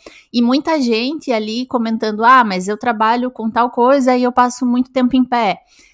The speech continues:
Não quer dizer que todo mundo passa muito tempo sentado, mas a gente vê uma grande tendência,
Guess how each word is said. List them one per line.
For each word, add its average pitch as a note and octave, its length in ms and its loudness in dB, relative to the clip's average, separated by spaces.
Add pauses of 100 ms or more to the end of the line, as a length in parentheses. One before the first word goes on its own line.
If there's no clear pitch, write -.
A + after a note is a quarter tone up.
(120)
Não G3+ 80 -4
quer B3 140 4
dizer C4+ 160 0
que C#4+ 100 -4
todo C#4 380 0
mundo B3 440 2
passa G3+ 380 -4
muito G#3 320 -6
tempo G3+ 260 -4
sentado, G3+ 520 -8
mas F3+ 180 -8
a G3+ 60 -4
gente A3 240 -6
vê A3 180 -2
uma B3+ 180 0
grande A#3 480 0
tendência, C4+ 960 0